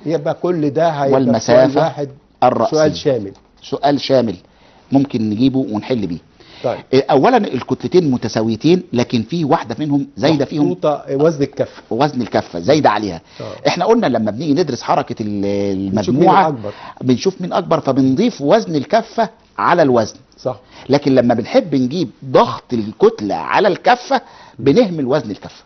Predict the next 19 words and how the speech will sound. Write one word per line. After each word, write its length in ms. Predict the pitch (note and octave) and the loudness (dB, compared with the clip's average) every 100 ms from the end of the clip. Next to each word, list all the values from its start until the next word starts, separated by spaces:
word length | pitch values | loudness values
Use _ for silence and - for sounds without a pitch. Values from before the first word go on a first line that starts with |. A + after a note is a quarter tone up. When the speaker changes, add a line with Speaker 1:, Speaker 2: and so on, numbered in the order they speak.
| _ B2 | _ -8
Speaker 1:
مم. 200 | A#2 F#2+ - | -8 -8 -6
Speaker 2:
لازم 320 | B2+ D3+ D3+ C3+ | 2 2 2 -2
الطالب 380 | - D#3 C3+ | 0 0 2
يفرق 340 | B2 D#3+ D#3 B2+ | 2 2 2 0
ما 80 | A#2+ | 0
بين 260 | D3+ D3 - | 0 0 -2
الاتنين. 440 | B2+ - B2 G2+ - _ _ A#2+ | -4 0 -2 -2 -8 _ _ -10
Speaker 1:
آه. 180 | A#2 A2 - | -10 -10 0
Speaker 2:
يعني 240 | C3 C3 G3 | 2 4 6
أنا 100 | F3 | 6
وقتي 260 | F#3+ F3 | 4 4
وأنا 200 | D#3+ D3 | 4 4
بشتغل 500 | B2 - D3 A#2+ F#2+ - - | 4 2 2 2 0 -6 -4
هقول 360 | A2+ A2+ E3+ C3 | 0 2 4 6
له: 180 | B2 A#2+ | 6 4
"أنا 100 | A#2+ | 4
معايا 580 | A2+ D3+ C#3+ A#2 G2+ G2+ | 6 8 6 4 2 0
ربعمية 540 | A2+ A2+ B2 D3 D3+ | 0 2 4 6 6
وعشرين 540 | B2+ B2 - D3+ F3 | 6 2 0 2 2